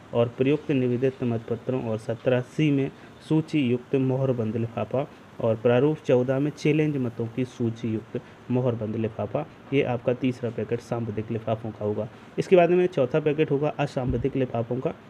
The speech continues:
ये पीले रंग का रहेगा। सबसे पहले निर्वाचक नामावली की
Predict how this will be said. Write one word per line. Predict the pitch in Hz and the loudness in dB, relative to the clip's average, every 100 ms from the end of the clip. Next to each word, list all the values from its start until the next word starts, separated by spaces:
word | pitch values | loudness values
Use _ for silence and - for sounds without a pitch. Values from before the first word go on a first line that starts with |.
| - - - - - - - - | -20 -20 -20 -20 -20 -20 -18 -2
ये | 160 | 0
पीले | 160 151 151 | 2 2 4
रंग | 143 | 2
का | 131 | 2
रहेगा। | 123 123 127 175 - - - | 2 2 -2 -6 -10 -12 -2
सबसे | 160 185 | 0 4
पहले | 170 170 | 4 4
निर्वाचक | 147 131 131 156 143 | 2 2 2 -2 -2
नामावली | 127 127 131 135 | 0 0 0 0
की | - | -2